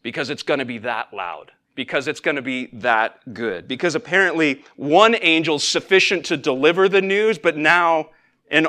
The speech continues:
army, a heavenly host is what is required to rightly respond to this news. Glory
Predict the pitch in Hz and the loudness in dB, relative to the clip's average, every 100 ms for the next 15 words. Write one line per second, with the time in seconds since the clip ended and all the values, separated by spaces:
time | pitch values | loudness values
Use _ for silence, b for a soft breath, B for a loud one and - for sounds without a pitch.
0 | - 175 196 185 131 139 143 202 208 220 | 4 6 6 4 0 0 0 2 2 2
1 | 196 175 - 190 147 - 120 151 147 160 | 2 0 0 0 0 -4 -6 -4 0 0
2 | 160 135 147 - 165 160 147 135 131 b | 0 -4 -10 -6 0 2 4 2 -2 b
3 | b b - 180 147 143 - 139 170 175 | b b -4 -2 0 -2 -6 0 2 2
4 | 180 160 147 147 - - 165 156 151 139 | 0 -2 0 0 -2 0 0 2 0 -2
5 | 131 120 - 110 92 87 - 117 165 196 | -6 -4 -4 -8 -12 -12 -14 -6 2 4
6 | 214 208 220 214 | 4 0 -4 -12